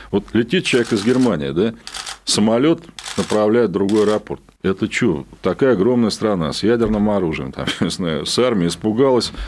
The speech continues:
что человек приземлится, его встретят там триста-четыреста сторонников. А когда самолёт перенаправляют, народ так и думает: "А, боитесь Навального,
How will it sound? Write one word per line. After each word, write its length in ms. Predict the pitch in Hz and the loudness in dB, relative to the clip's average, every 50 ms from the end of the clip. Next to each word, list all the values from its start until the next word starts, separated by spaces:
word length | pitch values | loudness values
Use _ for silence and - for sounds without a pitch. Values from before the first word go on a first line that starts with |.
| - - - | -12 -14 -14
что 240 | - - - 120 117 110 | -12 -4 0 2 2 2
человек 320 | - - 127 123 113 - - _ - | 2 2 2 2 2 0 -4 _ -2
приземлится, 680 | - 117 117 101 117 120 120 123 131 131 117 - - | 0 2 2 4 4 2 4 4 2 2 2 2 2
его 180 | 110 113 120 107 | 2 2 2 2
встретят 420 | - - 123 127 123 - 104 - | 0 0 0 0 0 0 -2 -6
там 200 | - 107 101 98 | -2 -2 -2 -2
триста-четыреста 800 | 90 - 113 123 120 - - - - - - 131 110 107 - - | -2 -2 -2 -2 -2 -2 -4 -4 -4 -2 0 0 0 0 -4 -4
сторонников. 560 | - - - 117 123 139 156 147 110 82 - - | -6 -2 0 0 2 2 2 0 0 -2 -4 -4
А 140 | - 98 110 | 0 0 0
когда 340 | 107 - 127 120 120 143 147 | 2 2 0 0 2 2 2
самолёт 520 | - - 135 131 135 139 143 147 - - | 2 2 2 2 4 4 4 2 0 0
перенаправляют, 800 | - 131 127 127 127 127 - 131 135 139 151 160 180 170 117 - | 0 0 2 2 0 0 2 2 2 4 4 4 4 4 2 2
народ 340 | 107 95 104 120 156 175 170 | 0 2 2 4 2 2 2
так 220 | - 175 160 - 180 | 0 -2 2 4 2
и 80 | 175 | 2
думает: 380 | 165 156 165 156 127 101 85 - - | 4 4 2 2 2 0 -2 -2 -4
"А, 520 | 87 98 127 160 185 190 170 135 101 78 - _ _ - | -2 0 0 2 2 2 0 -2 -4 -6 -10 _ _ -8
боитесь 600 | - 82 87 107 107 110 135 170 175 170 165 - | -6 -2 0 2 4 4 4 2 2 0 -2 0
Навального, 680 | - 160 156 160 160 160 151 123 101 87 76 64 55 - | 0 0 0 0 0 0 0 0 0 -2 -2 -4 -6 -10